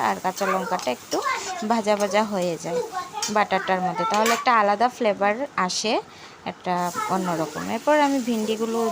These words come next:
ধুয়ে রেখেছিলাম, ভিন্ডিগুলো সিদ্ধ দিইনি, কারণ পিচ্ছিল হয়ে যায়, তো এটা হয়ে গেলে আবার, মানে, খেতে কেমন যেন লাগে।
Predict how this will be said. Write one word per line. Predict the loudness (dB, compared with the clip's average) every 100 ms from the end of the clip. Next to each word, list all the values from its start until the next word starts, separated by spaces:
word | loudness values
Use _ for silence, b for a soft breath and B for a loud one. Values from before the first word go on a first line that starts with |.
| 0
ধুয়ে | 2 2
রেখেছিলাম, | 2 -2 -4 -4 0 0 0
ভিন্ডিগুলো | 0 2 2 4 4
সিদ্ধ | 2 0 0 2
দিইনি, | 2 2 2
কারণ | 2 2 2
পিচ্ছিল | -4 -4 0 2
হয়ে | 4 4 4
যায়, | 4 0 0 B B B 2
তো |
এটা | 4 4 4
হয়ে | 4 4 4
গেলে | 2 4 6
আবার, | 6 4 2 2
মানে, | 0 -2 -2 -4
খেতে | -4 -2 -2
কেমন | 0 0 0 0
যেন | 0 2 2
লাগে। | 0 -4 -6